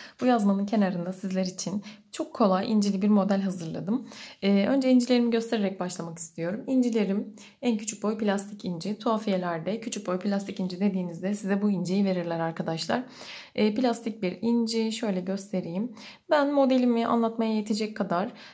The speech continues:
e, inci taktım ipimin üzerine. İpim Altın Başak marka yüz doksan sekiz numara mavi. E, yazmamın kenarlarını da bu ipimle tığladım arkadaşlar. E, ikişer zincir çekerek tığlıyorum yazmamın kenarlarını.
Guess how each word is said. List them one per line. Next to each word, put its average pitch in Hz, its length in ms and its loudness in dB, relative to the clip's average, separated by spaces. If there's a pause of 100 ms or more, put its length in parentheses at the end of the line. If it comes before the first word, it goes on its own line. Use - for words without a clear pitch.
(120)
e, 196 60 -4
inci 208 280 4
taktım 185 340 -4
ipimin 175 280 -6
üzerine. 208 560 0 (320)
İpim 269 320 -2
Altın 240 300 6
Başak 220 280 0
marka 190 280 0
yüz 220 200 2
doksan 208 300 0
sekiz 208 340 -2
numara 185 380 0
mavi. 185 680 -2 (360)
E, 226 60 4
yazmamın 269 460 4
kenarlarını 269 580 2
da 254 120 2
bu 285 60 2
ipimle 220 340 2
tığladım 202 400 0
arkadaşlar. 180 680 -4 (440)
E, 220 160 4
ikişer - 380 2
zincir 196 260 4
çekerek 202 420 -2
tığlıyorum 190 420 0
yazmamın 180 380 -4
kenarlarını. 175 760 -4